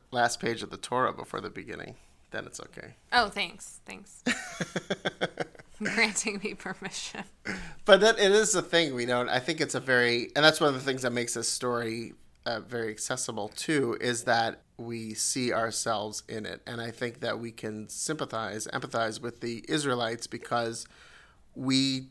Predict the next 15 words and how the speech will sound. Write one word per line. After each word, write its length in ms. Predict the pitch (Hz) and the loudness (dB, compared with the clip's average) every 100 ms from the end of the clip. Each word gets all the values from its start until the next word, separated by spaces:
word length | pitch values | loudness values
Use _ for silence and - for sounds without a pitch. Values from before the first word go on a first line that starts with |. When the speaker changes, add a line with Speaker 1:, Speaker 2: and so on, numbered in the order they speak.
| _ | _
Speaker 1:
also 400 | 120 110 - 127 | -2 0 0 -2
don't 300 | 127 107 104 | -2 -8 -4
like 180 | 113 123 | -4 -2
mystery 640 | 143 185 - 113 90 87 - | -2 -2 -2 -4 -6 -10 -10
and 260 | 113 113 113 | -8 -6 -4
we 400 | 120 120 127 131 - - _ _ - | -2 -2 -4 -8 -20 -20 _ _ 0
like 500 | 120 113 117 - - - | 4 4 0 -12 -20 -6
to 100 | 117 | -4
have 340 | 117 104 110 | 0 0 -2
that 220 | 107 104 - | -4 -4 -6
tangibility. 760 | 107 104 104 110 135 120 - | -8 -6 -6 -4 -4 -6 -8
We 140 | 53 120 | -12 -10
want 320 | 107 117 123 | -4 -2 0
our 320 | 117 107 - - - | 0 0 -4 -12 0
answers, 720 | 131 160 - - - - | 2 2 -2 -6 -10 -10